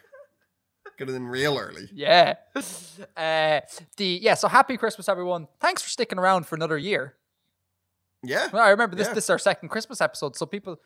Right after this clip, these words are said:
Speaker 2: people have been here, some people have been here for over a year, and that's
Speaker 1: Because we, we,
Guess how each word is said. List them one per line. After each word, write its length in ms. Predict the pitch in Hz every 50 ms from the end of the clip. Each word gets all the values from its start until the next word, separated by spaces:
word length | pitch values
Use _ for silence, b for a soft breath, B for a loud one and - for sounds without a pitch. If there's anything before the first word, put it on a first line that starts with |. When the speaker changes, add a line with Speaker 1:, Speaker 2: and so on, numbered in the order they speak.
| _ _
Speaker 2:
people 200 | - 220 - 180
have 100 | 160 147
been 120 | - 185 160
here, 300 | 135 151 151 143 131 -
some 180 | - - - 185
people 160 | 175 160 143 143
have 60 | 123
been 100 | 143 135
here 140 | 131 139 127
for 300 | - 139 135 135 123 _ _
over 280 | - 160 147 131 143 139
a 40 | 135
year, 240 | 156 226 285 247
and 140 | - 135 123
that's 300 | 139 143 - - - - _ _ _ _ _ _ _ _ _ _ -
Speaker 1:
Because 760 | 175 156 - 175 175 170 170 170 160 156 147 147 - - -
we, 140 | 190 196 196
we, 160 | 190 190 202